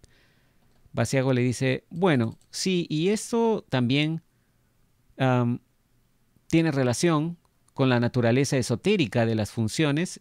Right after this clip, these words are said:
en las que el gobierno de los Estados Unidos ha estado involucrando en secreto, involucrado en secreto,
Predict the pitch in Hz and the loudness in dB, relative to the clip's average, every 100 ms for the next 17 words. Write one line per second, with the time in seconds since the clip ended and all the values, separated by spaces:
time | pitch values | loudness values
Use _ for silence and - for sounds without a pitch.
0 | - 123 120 - 127 117 104 113 147 147 | -4 -2 0 -2 -2 0 0 2 2 0
1 | 170 180 175 175 175 175 170 165 139 117 | 0 0 0 -2 -2 0 0 0 -2 -2
2 | 123 120 113 107 98 107 104 113 131 - | 0 0 2 0 0 2 2 0 -2 -2
3 | 117 135 117 107 139 - - 113 110 104 | -2 0 0 0 -6 -8 -6 -2 0 0
4 | 151 147 110 98 104 104 101 101 | 2 2 2 0 -4 -6 -6 -10